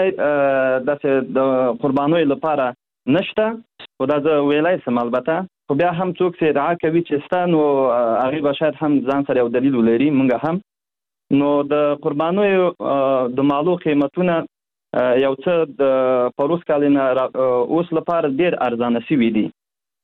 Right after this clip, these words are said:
خو دا چې پیسې نشته او فقر و بیچارګي ده، نو چې یو مال یو روپۍ شي، چې یو افغانۍ هم نه وي، دا څنګه، افغانستان ملت، توانایي ولري چې دا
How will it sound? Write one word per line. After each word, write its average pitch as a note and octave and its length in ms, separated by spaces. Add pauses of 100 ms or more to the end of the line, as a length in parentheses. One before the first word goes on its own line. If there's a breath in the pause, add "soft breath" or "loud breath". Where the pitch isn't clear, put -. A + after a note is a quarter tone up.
(140)
خو D3+ 140
دا G3+ 100
چې G3 180
پیسې G#3+ 380
نشته F#3+ 240
او F3+ 100
فقر G#3 280
و - 100
بیچارګي E3 540
ده، G#3+ 120
نو F#3+ 80 (140)
چې - 160
یو D#3 180
مال F#3 220
یو F#3+ 80 (100)
روپۍ F3 240
شي، D3 140
چې D3+ 60 (100)
یو F3 160
افغانۍ D3+ 340
هم F#3 140
نه E3+ 100
وي، D3 80 (140)
دا D3 80 (100)
څنګه، D#3 280 (1300)
افغانستان C3 520
ملت، C3+ 240 (680)
توانایي C#3+ 340
ولري D3+ 220
چې D3+ 180
دا C#3 80